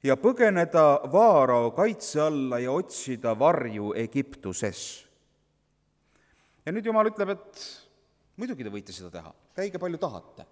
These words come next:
Otsige Egiptuses seda abi oma probleemidele,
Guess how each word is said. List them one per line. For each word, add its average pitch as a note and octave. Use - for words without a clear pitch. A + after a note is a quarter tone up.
Otsige G#3+
Egiptuses D3
seda C#3
abi D3+
oma C#3
probleemidele, B2